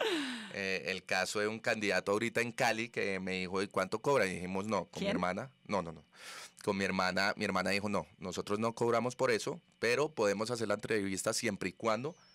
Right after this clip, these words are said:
Speaker 1: tengamos a los cuatro candidatos".
Speaker 2: Claro, ajá, eso
Speaker 1: Y
Speaker 2: está
Speaker 1: con
Speaker 2: chévere.
Speaker 1: eso viajamos y la hacemos a los cuatro.
Speaker 2: Mm.
Speaker 1: Porque acá no hay ni preferencias, ni vamos a hacer quedar bien a uno, ni al otro, ni,
Speaker 2: ¿Y
Speaker 1: ni
Speaker 2: lo va a hacer?
Speaker 1: estamos, sí,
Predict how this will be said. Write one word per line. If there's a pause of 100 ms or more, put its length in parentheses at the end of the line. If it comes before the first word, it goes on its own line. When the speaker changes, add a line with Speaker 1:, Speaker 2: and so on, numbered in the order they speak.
(200)
Speaker 1:
tengamos
a
los
cuatro
candidatos".
Speaker 2:
Claro,
ajá,
eso
Speaker 1:
Y
Speaker 2:
está
Speaker 1:
con
Speaker 2:
chévere.
Speaker 1:
eso
viajamos
y
la
hacemos
a
los
cuatro. (300)
Speaker 2:
Mm.
Speaker 1:
Porque
acá
no
hay
ni
preferencias,
ni
vamos
a
hacer
quedar
bien
a
uno,
ni
al
otro,
ni, (240)
Speaker 2:
¿Y
Speaker 1:
ni
Speaker 2:
lo
va
a
hacer?
Speaker 1:
estamos, (220)
sí,